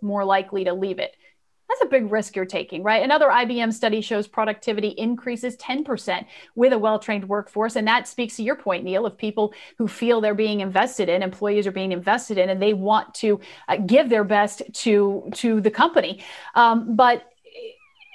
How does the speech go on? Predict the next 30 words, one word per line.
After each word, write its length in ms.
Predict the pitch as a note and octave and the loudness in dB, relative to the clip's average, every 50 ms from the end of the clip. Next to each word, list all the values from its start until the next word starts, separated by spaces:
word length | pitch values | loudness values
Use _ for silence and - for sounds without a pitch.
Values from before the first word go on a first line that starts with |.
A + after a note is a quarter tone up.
| D5+ C#5+ - D4 | -16 -8 -4 0
not, 420 | C#4+ C#4+ D4+ E4+ F#4 D#4+ - C#4+ | 2 4 6 6 6 4 4 4
not, 380 | D#4 F#4 G4+ G4+ F4+ C4+ - C4+ | 4 6 6 6 4 2 2 2
not 240 | D4 F4 F4+ D#4 - | 2 4 4 2 2
to 80 | D#4+ | 2
get 160 | C4+ E4 D#4+ D#4 | 4 4 4 4
into 240 | D4+ C4 - D4 | 4 2 0 0
the 60 | B3 A3 | 0 0
scare 300 | - - D4+ F4 G#4+ G#4+ | 0 2 4 4 4 4
tactic, 460 | - B3+ A3+ G3 G#3 - - A3 G#3+ | 4 2 2 2 2 -2 -4 -2 0
but 120 | C4 A#3 B3 | 0 0 2
more 220 | C4 D4+ F4 F4 | 2 2 2 4
of 80 | C#4+ B3+ | 4 2
a 80 | B3 | 2
reality 640 | G#3+ A3 A3 G#3 G#3 A3 D4+ F#4+ E4 G#3+ F3+ F#3 F#3+ | 2 2 2 2 4 4 4 4 2 2 0 -2 -6
check 440 | - - G#3+ G3 F#3 A3 - - - - - - _ | -4 0 2 2 2 2 -2 -10 -20 -20 -20 -8 _
when 140 | - B3 B3 | 0 0 2
we 100 | B3+ B3+ | 2 2
look 240 | A3+ B3+ B3+ B3+ B3+ | 2 2 2 4 2
at 280 | A3 G#3 G#3 - - _ _ _ _ _ _ _ _ _ _ | 2 2 2 0 -4 _ _ _ _ _ _ _ _ _ _
training 720 | - - - - D4+ D#4 F4 F4+ E4+ C#4+ A#3+ A#3 A3 A3 - - | -12 -10 -2 2 4 4 6 6 6 4 4 2 0 -2 -6 -4
works, 680 | G#3 G3+ A#3+ D#4+ D4+ G#3 C3+ B2+ - - - - - _ _ _ _ _ - | -2 2 4 4 4 4 2 -2 -8 -14 -16 -16 -18 _ _ _ _ _ -6
but 400 | A3 G3+ G#3+ B3+ B3+ - - - - | 0 4 4 4 4 2 -2 -2 0
it's 160 | C#4 C4+ - | 0 0 2
gotta 200 | - D#4+ D#4 C#4+ | 2 2 2 2
be 40 | C4+ | 2
the 100 | A#3+ G#3+ | 0 0
right 420 | G3 G3 A3 A3+ A#3 A#3+ - - | 2 2 2 2 2 2 -2 -8
kind 300 | - - G3+ F3 E3 D#3+ | -8 -4 -2 -2 -2 -2
of 100 | B2+ - | -6 -8
training, 480 | - - - D#3+ E3+ C3+ G2+ - - | -8 -6 -4 -2 -2 -4 -6 -10 -12